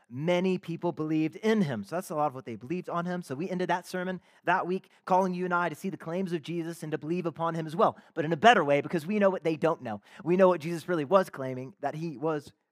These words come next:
God in the flesh with them. So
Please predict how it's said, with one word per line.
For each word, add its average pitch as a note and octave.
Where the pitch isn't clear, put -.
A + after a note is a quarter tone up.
God D3
in C3+
the B2
flesh A#2
with A#2+
them. G2+
So A#2